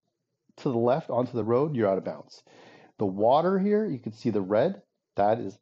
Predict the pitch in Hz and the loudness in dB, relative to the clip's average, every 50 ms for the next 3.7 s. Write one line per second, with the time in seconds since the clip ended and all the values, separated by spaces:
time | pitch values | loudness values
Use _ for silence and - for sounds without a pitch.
0 | _ _ _ - 104 110 120 117 110 113 - - 113 113 95 80 73 - _ _ | _ _ _ 0 0 2 0 0 -2 -6 -4 0 0 0 0 -2 -8 -10 _ _
1 | - 98 98 104 104 107 120 - 104 95 - - 107 107 113 110 113 - 117 104 | -10 -4 -2 0 0 0 0 -2 -8 -12 -6 -2 0 0 0 0 -2 -2 0 2
2 | 98 95 95 - _ _ _ _ _ _ _ _ - 113 107 104 104 107 104 95 | 2 0 0 -4 _ _ _ _ _ _ _ _ -2 0 0 0 0 0 0 0
3 | 95 98 92 101 95 90 87 82 80 - - - - - | 0 0 0 0 -2 -2 -2 -6 -8 -12 -16 -20 -20 -20